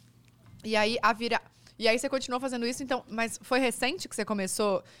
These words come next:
Qu-, quando que ele falou, "Ó, não apoio", ou você decide?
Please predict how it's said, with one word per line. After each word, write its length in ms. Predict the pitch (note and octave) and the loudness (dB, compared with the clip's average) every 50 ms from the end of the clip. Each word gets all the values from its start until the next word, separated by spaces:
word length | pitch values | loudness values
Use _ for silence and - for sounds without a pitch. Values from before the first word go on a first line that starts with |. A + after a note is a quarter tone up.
| - - | -18 -14
Qu-, 140 | - - B3 | -14 -8 0
quando 180 | D4+ D#4+ F4+ F#4 | 2 2 2 2
que 60 | G4 | 0
ele 80 | E4+ | 0
falou, 200 | - D4 C4 A#3+ | 2 4 6 6
"Ó, 40 | G#3+ | 6
não 220 | G#3+ G#3+ A#3 C4+ E4 | 6 6 4 4 4
apoio", 420 | G4 - C#4+ G#3+ G#3 A3 B3 C#4 B3 - | 4 4 6 6 8 8 6 4 2 2
ou 160 | G#3 A3 A#3 A#3+ | 2 2 2 2
você 120 | - - B3 | 0 -2 0
decide? 540 | A3+ B3+ - - F3+ E3+ D#3 D3+ D#3 D3+ D3+ | 0 0 0 -2 -6 -6 -6 -8 -10 -10 -12